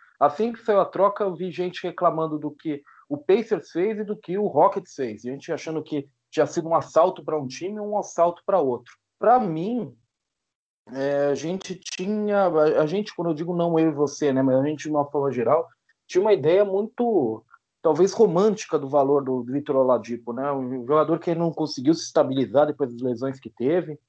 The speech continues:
é, um contrato aspirante, um cara que tem dito consistentemente que quer um contrato grande, que quer um contrato máximo e parece dar sinais de que vai fazer isso e, e quer fazer isso em Miami especificamente, né? É, então, assim,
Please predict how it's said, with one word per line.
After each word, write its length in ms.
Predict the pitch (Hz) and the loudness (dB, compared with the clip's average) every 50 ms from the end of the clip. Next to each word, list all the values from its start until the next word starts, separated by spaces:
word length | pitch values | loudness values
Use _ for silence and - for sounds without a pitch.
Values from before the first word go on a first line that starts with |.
| _ - | _ -4
é, 220 | 101 120 127 131 | 2 4 4 4
um 100 | 127 127 | 4 2
contrato 500 | 123 - - 165 160 - - - 170 - | -2 0 0 0 0 2 2 2 2 2
aspirante, 520 | - - - 143 131 131 151 185 185 - 170 | 0 -6 -4 -2 0 2 2 2 2 -2 -4
um 40 | - | 0
cara 200 | 165 165 175 170 | 2 2 2 2
que 280 | - - 165 147 147 - _ _ | 0 -4 -4 -4 -4 -8 _ _
tem 260 | - 170 185 220 220 175 | -2 0 0 0 -2 -4
dito 380 | 120 117 151 185 170 - 165 | -6 -8 -10 -10 -8 -10 -12
consistentemente 1120 | 139 - 165 170 165 - - - 165 160 160 - 156 147 143 143 143 135 - - - _ _ _ _ _ _ _ _ _ | -8 -6 -6 -6 -8 -8 -8 -6 -6 -6 -6 -10 -8 -6 -6 -6 -6 -8 -10 -14 -18 _ _ _ _ _ _ _ _ _
que 100 | - 143 | -8 -8
quer 220 | 127 - - 165 170 | -6 0 2 4 4
um 100 | 185 180 | 4 4
contrato 480 | 165 175 151 131 147 156 151 151 139 | 2 0 2 4 2 2 2 2 -4
grande, 460 | 123 107 104 123 139 165 185 180 143 | -8 -4 0 0 2 0 0 -2 -6
que 100 | 135 - _ - | -10 -18 _ -6
quer 140 | - 156 | -2 -2
um 80 | 165 170 | -2 0
contrato 440 | 156 165 143 131 143 143 - - 127 | -2 -4 -2 0 0 -2 -2 -2 -4
máximo 640 | 117 117 131 147 175 175 175 - - 151 143 143 | -2 0 2 4 2 2 0 -6 -12 -10 -8 -8
e 60 | 143 | -8
parece 360 | 135 - 156 147 156 151 - 151 | -2 0 2 2 2 0 -2 -2
dar 140 | 127 151 | -2 -2
sinais 400 | 151 151 - 160 147 151 147 147 | -2 -2 -6 -6 -2 -2 -2 -2
de 140 | 131 139 135 | -2 -6 -12
que 400 | 131 - - 143 135 127 123 113 | -12 -10 -8 -6 -6 -6 -8 -6
vai 240 | 104 113 147 156 165 | 0 2 4 4 4
fazer 340 | 165 - 165 143 123 143 151 | 4 2 0 0 0 0 -2
isso 640 | 143 135 147 151 139 - - - 123 113 113 113 120 | 0 2 2 0 0 -2 -6 -6 -6 -6 -4 -4 -4
e, 220 | 127 131 117 110 | -4 -4 -4 -6
e 40 | 123 | -8
quer 260 | - - - 170 185 | -4 0 2 2 4
fazer 260 | 180 - 170 143 135 156 | 4 2 0 2 2 0
isso 300 | 147 143 143 - - 160 | 0 -2 -2 -4 -4 -4
em 120 | 170 208 | -2 0
Miami 480 | 202 175 160 123 117 123 139 165 185 160 | 2 2 2 2 2 2 2 2 0 -4
especificamente, 1000 | 127 _ - 135 - - 127 120 _ - 113 107 107 117 147 190 202 - - 131 | -8 _ -8 -8 -8 -8 -14 -14 _ -10 -10 -8 -6 -6 -6 -6 -8 -8 -6 -4
né? 160 | 139 156 151 - _ _ _ _ _ _ _ _ _ _ _ _ _ - | -4 -4 -6 -10 _ _ _ _ _ _ _ _ _ _ _ _ _ -4
É, 600 | - 123 123 120 120 120 117 113 113 110 113 110 | 0 2 2 4 4 2 2 0 0 -2 -4 -6
então, 260 | - 120 120 107 160 160 | -6 -8 -2 4 4 4
assim, 560 | 165 156 - - 175 165 156 139 120 110 | 4 2 -2 -4 -4 -2 -2 -2 -4 -6